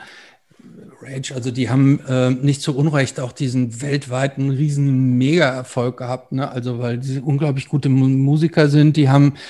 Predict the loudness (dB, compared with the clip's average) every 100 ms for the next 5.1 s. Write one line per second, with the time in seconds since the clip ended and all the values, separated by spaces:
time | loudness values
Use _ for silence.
0 | -20 -20 -12 -2 2 2 0 -2 -2 -2
1 | -4 -2 2 2 2 0 -2 -6 _ -8
2 | -6 -2 0 2 4 4 4 2 4 4
3 | 6 6 4 2 0 -2 0 2 4 4
4 | 0 -20 -20 -20 -6 4 6 8 6 4